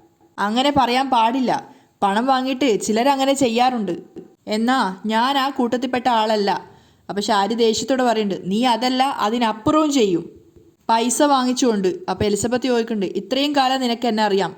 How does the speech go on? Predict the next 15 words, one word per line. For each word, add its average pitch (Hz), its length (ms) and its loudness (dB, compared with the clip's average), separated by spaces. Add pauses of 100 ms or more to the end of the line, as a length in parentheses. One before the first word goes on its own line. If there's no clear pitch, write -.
എപ്പോഴെങ്കിലും 262 580 0
പൈസ 233 320 -2
കാർത്തി 254 420 0
കാണിക്കുന്നവളാണ് 254 580 0
ഞാനെന്ന് 233 460 0
നിനക്ക് 226 280 -2
തോന്നിയിട്ടുണ്ടോ?" 220 760 0 (420)
"അങ്ങനെ 220 300 0
തോന്നിയിട്ടില്ലായിരുന്നു, 320 1200 2
പക്ഷേ 233 380 -2 (120)
പ്രാരാബ്ദം 208 580 0
കൂടുമ്പോൾ 370 540 2
ചിലപ്പോൾ 381 340 0
അങ്ങനെ 359 260 2
ചെയ്തെന്നിരിക്കും." 269 880 0